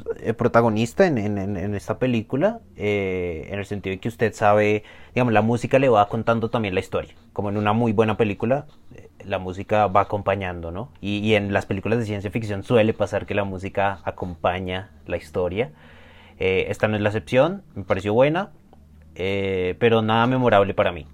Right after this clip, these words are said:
o sea, nada memorable para mí realmente.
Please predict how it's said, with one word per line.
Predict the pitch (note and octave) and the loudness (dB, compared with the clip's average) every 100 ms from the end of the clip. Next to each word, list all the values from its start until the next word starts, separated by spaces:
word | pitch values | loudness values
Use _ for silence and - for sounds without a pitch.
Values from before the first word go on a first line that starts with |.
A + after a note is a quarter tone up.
| - | -8
o | |
sea, | - F2 | -4 0
nada | F#2+ A2+ A#2 | 4 4 2
memorable | A#2 A2 F#2+ F2+ | 0 0 -2 -2
para | F#2 G2 F#2+ | -4 -4 -4
mí | F2+ F2 E2+ - - - - - - - - - | -6 -8 -12 -14 -20 -20 -20 -20 -20 -20 -20 -10
realmente. | F2 E2 E2 - | -6 -6 -6 -4